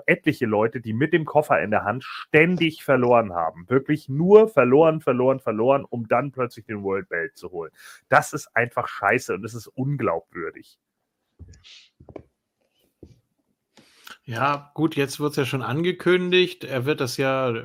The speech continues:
Speaker 2: wahrscheinlich nutzen wollen, das Last Man Standing, wenn sich dann beide komplett, äh, geplättet haben, dass er dann der Nutznießer davon ist.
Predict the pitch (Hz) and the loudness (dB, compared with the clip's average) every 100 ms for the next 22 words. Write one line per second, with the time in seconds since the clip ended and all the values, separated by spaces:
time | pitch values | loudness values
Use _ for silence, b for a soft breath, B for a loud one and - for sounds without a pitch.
0 | 123 123 123 127 135 131 110 156 175 - | -10 -6 -6 -4 -4 -4 -4 -8 -8 -8
1 | 147 143 123 135 151 170 160 156 143 131 | -8 -6 -2 0 0 -2 -4 -8 -8 -8
2 | 127 135 135 143 127 123 131 139 156 156 | -6 -6 -6 -8 -8 -6 -4 -2 -2 -2
3 | 151 131 127 123 127 120 120 131 127 127 | -2 -4 -6 -6 -4 -2 -2 -2 -4 -6
4 | 123 131 127 - 110 117 120 117 113 107 | -6 -6 -8 -10 -12 -8 -6 -6 -8 -10
5 | 135 139 143 135 127 127 131 120 110 113 | -10 -8 -8 -6 -4 -4 -4 -8 -10 -8
6 | 117 113 113 113 107 101 - 113 104 95 | -8 -6 -6 -6 -6 -8 -12 -10 -10 -12
7 | 95 95 - 101 101 - | -14 -16 -18 -20 -20 -20